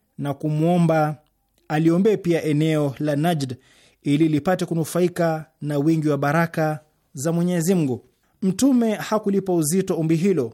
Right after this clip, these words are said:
bali waumini hao waliendelea kusisitiza aliombee eneo la Najd ili libarikiwe na Mwenyezi Mungu. Mtume mtukufu akasema, "Hilo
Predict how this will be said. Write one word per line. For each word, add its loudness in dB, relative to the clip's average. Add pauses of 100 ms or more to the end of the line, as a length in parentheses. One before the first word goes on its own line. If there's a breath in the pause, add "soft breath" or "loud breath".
(220)
bali 0
waumini 0
hao 0 (320 soft breath)
waliendelea 0
kusisitiza -2 (160)
aliombee 0
eneo 0
la -2
Najd -4 (180 soft breath)
ili 2
libarikiwe 0
na -4
Mwenyezi -2
Mungu. -4 (200)
Mtume 0
mtukufu -2
akasema, -2 (160)
"Hilo 2